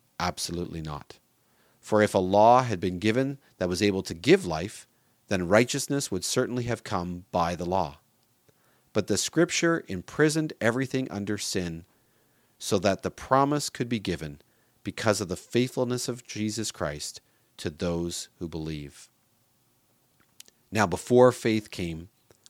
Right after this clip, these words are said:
we were held in custody under the law, being kept as prisoners until the coming faith would be revealed. Thus the law had become our guardian until Christ,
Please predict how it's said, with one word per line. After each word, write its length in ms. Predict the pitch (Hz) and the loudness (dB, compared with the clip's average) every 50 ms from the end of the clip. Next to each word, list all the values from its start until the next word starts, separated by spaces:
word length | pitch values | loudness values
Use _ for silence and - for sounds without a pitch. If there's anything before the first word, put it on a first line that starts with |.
| _ - | _ -2
we 120 | 104 107 | -2 0
were 120 | 92 98 | 0 0
held 300 | 87 - 110 110 113 113 | 0 2 4 4 4 4
in 100 | 117 113 | 2 -2
custody 500 | 104 - - 127 123 - - 95 95 85 - - | -4 -2 -2 -2 -2 -2 -4 -6 -6 -8 -6 -6
under 240 | 101 104 101 110 | -4 -2 0 0
the 100 | 104 104 | 0 0
law, 320 | 92 87 82 80 78 76 - _ _ _ _ _ _ _ _ | 0 -2 -2 -2 -4 -6 -8 _ _ _ _ _ _ _ _
being 180 | - 120 113 107 | 0 0 0 0
kept 320 | - - - 131 - - - | 0 0 0 0 0 -2 -6
as 180 | - 98 - | -8 -8 -8
prisoners 580 | - - - 160 151 131 127 98 87 87 82 - - | -8 -4 -2 0 0 0 -2 -4 -6 -6 -8 -8 -8
until 300 | 104 98 92 - 104 95 | -8 -8 -6 -4 -4 -4
the 100 | 90 92 | -4 -6
coming 360 | - - - 120 123 131 123 | -6 -6 -4 -4 -2 -4 -4
faith 380 | - - - 92 90 85 - - | -4 -4 -4 -4 -4 -4 -6 -8
would 140 | 90 82 76 | -10 -8 -8
be 180 | 92 92 92 | -6 -6 -4
revealed. 500 | 92 95 87 - 87 80 73 71 73 - - _ _ _ _ _ _ _ _ _ _ _ _ _ _ | -4 -4 -6 -6 -6 -8 -8 -8 -12 -16 -20 _ _ _ _ _ _ _ _ _ _ _ _ _ _
Thus 280 | - 107 123 117 - - | 6 8 8 8 8 4
the 120 | - 101 | 0 2
law 300 | 95 95 101 110 120 131 | 4 4 6 6 6 6
had 160 | 135 131 110 | 4 2 -2
become 460 | 95 107 92 - - 120 120 120 123 - | -4 -6 -6 -4 -2 -2 -2 -2 -2 -4
our 140 | - 95 90 | -4 -4 -4
guardian 600 | 87 - 117 131 147 139 117 90 85 82 85 - | 0 2 4 4 4 2 0 -4 -6 -8 -8 -8
until 340 | - 92 92 - - 107 101 | -8 -8 -8 -4 -4 -4 -4
Christ, 480 | 101 - 101 85 78 78 - - - | -2 -2 -4 -4 -4 -4 -8 -12 -14